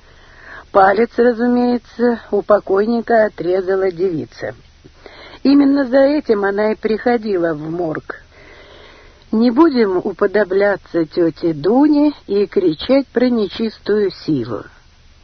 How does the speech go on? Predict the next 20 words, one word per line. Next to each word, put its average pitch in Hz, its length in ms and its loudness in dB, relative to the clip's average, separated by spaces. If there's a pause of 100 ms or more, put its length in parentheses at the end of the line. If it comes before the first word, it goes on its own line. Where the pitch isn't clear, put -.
(340)
Палец 240 440 4
был 220 320 0
нужен 220 420 0
девице 185 640 -2
для 190 260 0
дела. 156 500 0 (840)
Не 262 160 4
на 262 160 4
память 233 440 0
же 240 160 0
она 226 260 0
его 185 400 0
отчекрыжила. 151 1120 -2 (1200)
Не 165 200 0
напрасно 262 640 2
я 240 380 2 (100)
смотрю 202 460 0
и 220 180 0
читаю 202 600 2
детективы. 175 840 -4